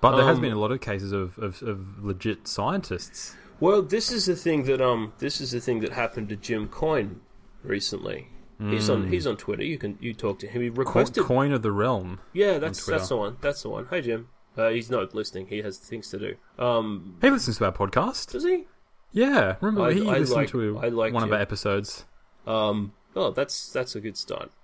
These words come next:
Speaker 2: Um, but here's what happened. He requested data from a plos one paper, which has a very specific policy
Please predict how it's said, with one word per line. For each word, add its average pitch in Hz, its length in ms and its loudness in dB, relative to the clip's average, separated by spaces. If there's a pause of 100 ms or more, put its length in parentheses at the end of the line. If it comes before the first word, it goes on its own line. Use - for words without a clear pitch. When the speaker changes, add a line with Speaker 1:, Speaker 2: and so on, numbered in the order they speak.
(280)
Speaker 2:
Um, 101 400 -2 (160)
but 139 240 2 (100)
here's 131 140 -6 (180)
what 120 140 0
happened. 127 300 -6
He 107 80 -6
requested 131 580 -6
data 113 320 0
from 101 560 -8 (440)
a 117 120 -2
plos 110 400 -2
one 113 260 0
paper, 82 400 -4 (160)
which 113 180 -4
has 117 200 -2
a 110 140 0
very 127 380 2
specific - 1000 -4 (800)
policy 113 640 -2